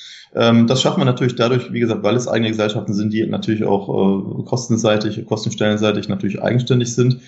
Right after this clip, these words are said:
Und, ähm, da haben wir sogar auch unterschiedliche Entwicklungssprachen. Äh, was aber der entscheidende Punkt ist für die Zukunft, und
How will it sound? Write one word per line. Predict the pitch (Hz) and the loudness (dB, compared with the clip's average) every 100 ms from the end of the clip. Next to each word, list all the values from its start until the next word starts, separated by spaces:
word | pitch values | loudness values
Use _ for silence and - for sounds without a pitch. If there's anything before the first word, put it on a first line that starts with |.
| - - | -20 -8
Und, | - 107 107 104 | 0 2 2 2
ähm, | 104 107 107 107 | 4 4 2 0
da | 113 110 | 0 4
haben | 131 | 4
wir | 120 | 4
sogar | 117 110 | 4 4
auch | 110 113 | 2 2
unterschiedliche | 120 117 113 107 | 0 -2 -2 -2
Entwicklungssprachen. | 110 120 131 - - 104 104 104 95 | -2 -2 -2 -4 -2 -2 0 -2 -4
Äh, | 98 104 104 - - - | -4 -4 -6 -10 -18 -10
was | - 120 175 | 0 2 2
aber | 143 123 | 2 2
der | 117 - | 0 -2
entscheidende | 123 - 127 120 117 | -4 0 0 0 -2
Punkt | 135 120 | -2 -2
ist | - - | -2 -4
für | - | -4
die | 120 | -4
Zukunft, | - 202 - 113 - - | -2 -2 0 0 -2 -6
und | - 107 107 | -4 -4 -4